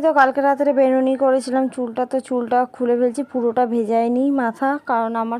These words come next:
চুলটা একটু বড়, পুরোটা ভেজালে আমার ভিজে থাকলে শুকায় না, বিরক্ত লাগে ওর জন্য। তো ছেলে পেছনে চান টান করে বসে আছে। তো চলো মাথাটা আঁচড়ে নিই, রেডি হয়ে নিই, রেডি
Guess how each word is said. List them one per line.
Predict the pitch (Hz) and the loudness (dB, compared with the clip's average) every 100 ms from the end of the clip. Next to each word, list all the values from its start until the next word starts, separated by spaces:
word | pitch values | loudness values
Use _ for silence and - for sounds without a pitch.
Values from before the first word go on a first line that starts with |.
| 240 | -10
চুলটা | 247 233 233 | -14 -12 -14
একটু | - 233 220 | -12 -10 -6
বড়, | 226 240 226 | -6 -6 -8
পুরোটা | 220 220 233 226 | -10 -10 -8 -8
ভেজালে | 226 220 220 240 240 240 - - - 214 | -8 -8 -6 -4 -4 -8 -16 -20 -20 -10
আমার | 220 220 | -8 -8
ভিজে | 220 208 220 | -10 -12 -12
থাকলে | 247 240 247 | -12 -10 -12
শুকায় | - 220 226 226 | -12 -8 -6 -6
না, | 247 | -6
বিরক্ত | 233 214 208 233 220 | -6 -8 -8 -10 -8
লাগে | 220 240 | -6 -6
ওর | 220 226 | -8 -10
জন্য। | 233 269 - - - - | -10 -10 -12 -20 -20 -18
তো | 262 | -12
ছেলে | - 277 269 254 | -6 -4 -2 -4
পেছনে | 247 262 262 262 | -6 -6 -6 -4
চান | 247 233 | -6 -6
টান | 240 240 | -8 -8
করে | 254 254 254 240 | -6 -4 -4 -6
বসে | 233 254 240 | -6 -4 -4
আছে। | 233 262 262 302 - - - _ | -4 -6 -6 -8 -14 -20 -20 _
তো | 240 240 240 - | -10 -8 -8 -6
চলো | 269 277 254 | -4 -4 -4
মাথাটা | 220 247 254 247 | -6 -4 -2 -2
আঁচড়ে | 240 240 254 269 | -4 -10 -8 -6
নিই, | 285 | -4
রেডি | 247 220 254 | -4 -4 -6
হয়ে | 262 277 | -4 -4
নিই, | 277 | -4
রেডি | 240 220 | -4 -4